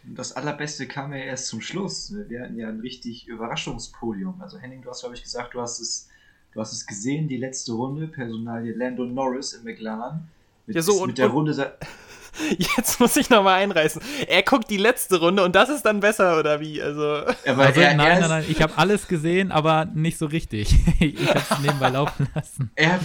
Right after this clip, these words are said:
Speaker 1: nee, er hat doch gesagt, er hat dieses Highlight gesehen, wo die le-, die letzte
Speaker 2: Ach so.
Speaker 1: Runde quasi im Replay gedingst
Speaker 2: Ah,
Speaker 1: wurde,
Speaker 2: so.
Speaker 1: glaub ich, oder?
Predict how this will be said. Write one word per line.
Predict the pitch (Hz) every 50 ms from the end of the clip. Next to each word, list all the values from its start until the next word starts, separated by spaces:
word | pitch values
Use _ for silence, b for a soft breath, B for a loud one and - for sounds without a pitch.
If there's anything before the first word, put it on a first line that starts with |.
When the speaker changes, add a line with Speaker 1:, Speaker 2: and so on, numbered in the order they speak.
| - -
Speaker 1:
nee, | 151 143
er | 127 135 139 156
hat | 156 156
doch | 160 160
gesagt, | 139 143 139 147 151 -
er | 151
hat | 147
dieses | 147 - 139 131 - 135
Highlight | 170 175 165 147 135 117 104 -
gesehen, | 123 - 123 117 110 104
wo | 120 127
die | 123 123 131
le-, | 143
die | 113 107 107 123
letzte | 123 143
Speaker 2:
Ach | 165 175
so. | 170 190 175
Speaker 1:
Runde | 147 131 -
quasi | 151 139 135 143
im | 135 127 113
Replay | 139 160 160 - - 127 113 110 104 101
gedingst | 95 101 92 113 107 104 - - - - - - -
Speaker 2:
Ah, | 127 123 127 139
Speaker 1:
wurde, | 139 131
Speaker 2:
so. | - -
Speaker 1:
glaub | 101 101 98 98
ich, | 95 104
oder? | 120 135 277 269